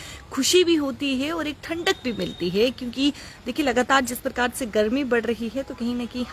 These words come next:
हर एक इंसान जो है वो गर्मी से काफी ज्यादा परेशान हो जाता है, इंतजार करता है बारिश का, सुहाने मौसम का, कि कब सुहाना मौसम हो, बारिश हो और वो आनंद ले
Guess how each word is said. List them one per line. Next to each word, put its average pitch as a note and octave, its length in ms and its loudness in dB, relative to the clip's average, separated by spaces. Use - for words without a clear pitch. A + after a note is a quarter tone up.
हर E4+ 100 0
एक E4 140 -2
इंसान G#3+ 360 2
जो G#3+ 120 2
है G3+ 80 4
वो A3 180 0
गर्मी G3+ 320 -2
से A3+ 120 -6
काफी G3 260 0
ज्यादा G3 280 2
परेशान G3 480 0
हो F3 120 -6
जाता - 280 -2
है, F3 100 -2
इंतजार A3 400 6
करता C#4+ 320 -2
है C#4 180 -2
बारिश G3+ 360 -2
का, C4 200 0
सुहाने G#3+ 440 0
मौसम G3+ 360 0
का, A#3+ 180 4
कि D#4+ 80 2
कब G4+ 160 4
सुहाना A#3+ 420 2
मौसम G#3+ 360 2
हो, G#3 260 -2
बारिश G#3 400 2
हो A#3 120 4
और A3+ 100 0
वो G#3 160 -2
आनंद A3+ 440 2
ले A#3+ 220 4